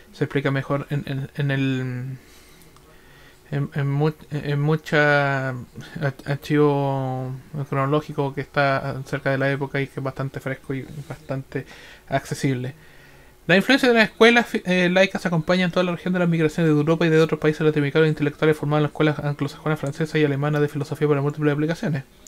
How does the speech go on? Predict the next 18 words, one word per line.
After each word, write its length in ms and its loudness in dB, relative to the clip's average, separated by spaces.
Bueno, 260 0
las 100 -12
escuelas 240 -2
protestantes 480 -2
en 80 -10
general, 420 -4
en, 240 -6
en 80 0
privada, 520 2
que, 260 2
eh, 140 -2
ellos 220 4
fueron 240 2
los 100 0
primeros 280 0
financistas 360 -4
de 60 2
investigación. 460 -2